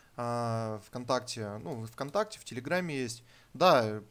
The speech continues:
м, разумеется, здесь можно найти что-то годное, но вообще, ну, здесь как бы в основном это как бы трэш и угар. То есть здесь, э, шрифты, ну, зачастую сделаны ребятами, которые как бы так ещё пока не особо там в шрифтах разбираются.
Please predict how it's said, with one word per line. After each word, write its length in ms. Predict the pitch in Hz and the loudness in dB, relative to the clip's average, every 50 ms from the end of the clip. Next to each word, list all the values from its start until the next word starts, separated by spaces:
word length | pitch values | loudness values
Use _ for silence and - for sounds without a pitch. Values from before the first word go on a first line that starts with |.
| _ _ | _ _
м, 360 | - - 98 104 - - - - | -14 -14 -12 -14 -14 -16 -12 -6
разумеется, 540 | 117 123 120 143 156 175 180 170 - - 127 | -6 -4 -2 0 0 2 2 2 2 -2 -4
здесь 220 | 120 131 127 120 | -4 -4 -4 -2
можно 260 | - 156 165 156 151 143 | 2 2 2 2 2 0
найти 220 | 131 131 127 147 | -2 -4 -4 -4
что-то 300 | 135 - - 127 - 127 | -4 -4 -4 -4 -6 -6
годное, 420 | 120 135 175 202 214 196 170 131 120 | -2 2 4 4 4 4 2 -2 0
но 220 | 120 139 151 139 | 0 -2 -2 -2
вообще, 520 | 117 127 - - - 185 202 196 170 135 113 | -2 -2 -2 2 4 4 6 6 4 2 0
ну, 300 | 113 123 135 135 117 110 | -2 -4 -4 -6 -6 -4
здесь 200 | 123 139 139 - | -4 -4 -4 -4
как 180 | - 127 117 | -6 -8 -8
бы 120 | 113 117 117 | -8 -6 -4
в 60 | 123 | -4
основном 460 | 123 120 143 139 143 175 196 196 170 | -4 -4 -6 -4 0 2 2 2 2
это 140 | 131 - 123 | -2 -4 -8
как 140 | - 120 107 | -12 -12 -12
бы 80 | 107 | -10
трэш 320 | - - 143 143 143 - - | -6 -2 0 0 0 0 -4
и 20 | |
угар. 380 | 127 113 113 120 110 104 98 - - - - _ - - - - - - - - _ _ _ | -4 -4 -2 -2 -2 -2 -4 -8 -14 -20 -20 _ -20 -20 -20 -20 -20 -20 -20 -20 _ _ _
То 60 | 120 | -6
есть 140 | 117 113 113 | -6 -4 -2
здесь, 340 | 117 143 156 147 - - - | 0 0 0 0 0 -2 -2
э, 400 | 127 120 117 117 117 113 110 110 110 - | -2 -2 -2 -2 -2 -2 -4 -4 -8 -8
шрифты, 600 | - - - 139 127 - - 190 214 220 202 165 139 - - | -6 -6 -6 -6 -6 -4 -2 0 2 2 0 0 -2 -8 -12
ну, 120 | - 139 131 | -12 -10 -10
зачастую 460 | 120 120 - - - - 170 156 135 | -8 -6 -4 -6 -4 -2 -2 -4 -2
сделаны 420 | 123 131 151 160 156 147 135 127 | -2 2 4 4 4 4 2 -2
ребятами, 480 | 120 123 120 143 165 175 190 160 131 113 | -4 -2 4 4 4 4 4 -2 -4 -6
которые 340 | - 117 - 131 135 135 - | -6 -6 -6 -4 -4 -4 -4
как 220 | - 123 120 117 | -4 -6 -6 -6
бы 100 | 117 117 | -8 -10
так 320 | 117 - 135 127 123 - | -6 0 0 0 0 -2
ещё 200 | 110 - - - | -8 -12 -12 -10
пока 220 | - 123 117 127 120 | -10 -8 -8 -6 -6
не 100 | 123 127 | -4 -4
особо 340 | 127 - - 147 131 123 113 | -4 0 0 0 0 0 -2
там 180 | 110 104 104 | -4 -6 -8
в 40 | - | -8
шрифтах 360 | - - - - 175 208 208 | -10 -12 -2 2 2 2 2
разбираются. 720 | - 156 131 120 127 120 123 117 113 117 - 104 101 104 | 0 -6 -6 -6 -4 -2 -2 -2 -2 -4 -6 -8 -10 -12